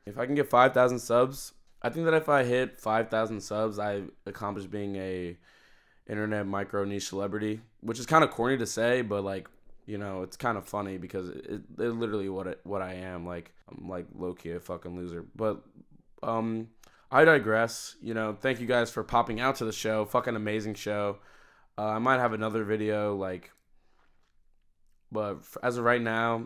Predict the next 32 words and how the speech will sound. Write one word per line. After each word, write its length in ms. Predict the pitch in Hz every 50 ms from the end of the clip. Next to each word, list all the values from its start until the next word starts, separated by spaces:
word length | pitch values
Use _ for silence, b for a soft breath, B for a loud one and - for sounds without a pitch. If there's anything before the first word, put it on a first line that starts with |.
| - -
this 160 | - 113 113
is 140 | 120 117 101
just 240 | 101 107 101 - -
basically, 580 | 104 104 - 107 101 101 101 98 90 87 - - _ _ _ _ _ -
like, 120 | 95 101
I'm 120 | 107 107 104
just 140 | 107 95
getting 160 | 98 110 101 101
this 140 | 98 -
out 120 | 107 98 -
the 80 | 98
way. 300 | 95 98 101 98 95 98 101 B B B B B B B B B B B - -
And, 560 | - 101 101 101 98 95 92 95 92 85 - - _ _ _ - _ -
yeah, 300 | 101 117 123 127 123 110 95 85 - - -
that 180 | - 98 107 110
was 140 | 113 110 107
the 100 | 110 104
show. 360 | - - 110 117 123 131 120 104
Like, 340 | 101 98 95 95 - - _ _ - _ _ _ -
thank 160 | - 110 104
you 80 | 120 117
all 80 | 113
for 140 | 113 113 98
popping 260 | 110 110 110 107 101
out. 300 | 107 110 117 123 120 -
Fucking 260 | - 110 110 110 107
amazing. 460 | 98 98 98 101 104 107 117 120 123 117
Like, 160 | 104 101 85
glad 240 | 95 98 104 107 104
to 80 | 107
meet 200 | 101 101 101 101
everybody. 600 | 107 104 101 110 107 104 104 104 107 113 117 120